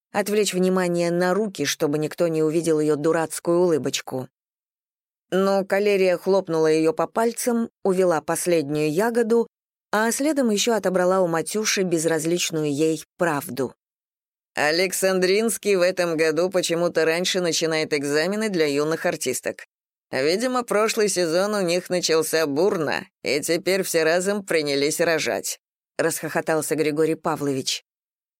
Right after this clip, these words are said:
«Женщинам и девицам, имеющим способность и желание представлять театральные действия,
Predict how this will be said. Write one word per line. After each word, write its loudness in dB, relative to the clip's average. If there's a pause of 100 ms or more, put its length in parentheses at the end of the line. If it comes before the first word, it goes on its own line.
(160)
«Женщинам 0
и 0
девицам, 0
имеющим 0
способность 0
и 0
желание 2
представлять 0
театральные 0
действия, 0